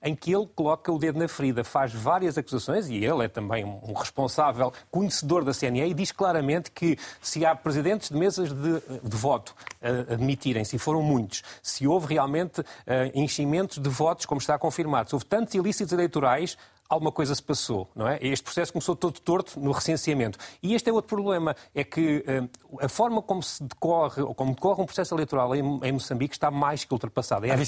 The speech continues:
Speaker 2: viciado.
Speaker 1: É viciado, mas mais acima de tudo arcaico, é antigo. É verdade que falta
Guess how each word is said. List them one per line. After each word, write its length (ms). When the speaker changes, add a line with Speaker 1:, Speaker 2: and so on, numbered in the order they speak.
Speaker 2:
viciado. 400
Speaker 1:
É 60
viciado, 440
mas 160
mais 240
acima 300
de 80
tudo 400
arcaico, 560
é 60
antigo. 500
É 100
verdade 380
que 80
falta 480